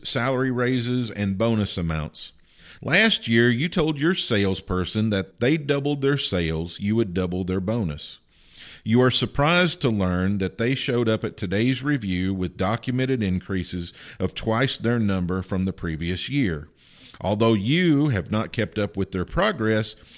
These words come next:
if you increase their bonus amount, it will decrease your own.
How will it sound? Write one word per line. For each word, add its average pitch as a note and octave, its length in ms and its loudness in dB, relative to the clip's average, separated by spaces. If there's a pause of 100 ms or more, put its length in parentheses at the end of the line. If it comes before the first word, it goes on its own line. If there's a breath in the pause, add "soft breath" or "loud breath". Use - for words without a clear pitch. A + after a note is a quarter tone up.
(120 loud breath)
if F#2+ 160 -2
you F3 180 2
increase F3 540 0
their B2 240 0
bonus C3 440 0
amount, F#2+ 500 0
it A2 140 0
will G#2 120 0
decrease F2+ 720 -4
your F2+ 240 -2
own. D#2+ 380 -4